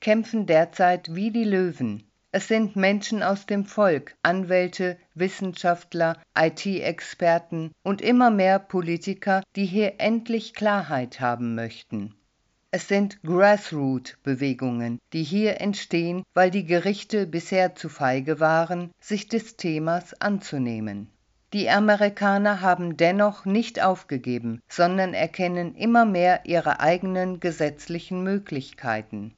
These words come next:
Politiker sind lediglich die Vertreter des Volkes. Das gibt ihnen nicht das Recht, über die Köpfe der Menschen hinweg zu regieren. In den U S A hat man das erkannt und handelt danach.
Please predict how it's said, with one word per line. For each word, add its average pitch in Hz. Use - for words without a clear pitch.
Politiker 226
sind 175
lediglich 202
die 202
Vertreter 208
des 214
Volkes. 202
Das 190
gibt 208
ihnen 170
nicht 220
das 220
Recht, 185
über 208
die 190
Köpfe 208
der 202
Menschen 165
hinweg 214
zu 151
regieren. 113
In 196
den 190
U 175
S 175
A 139
hat 185
man 196
das 190
erkannt 143
und 196
handelt 185
danach. 113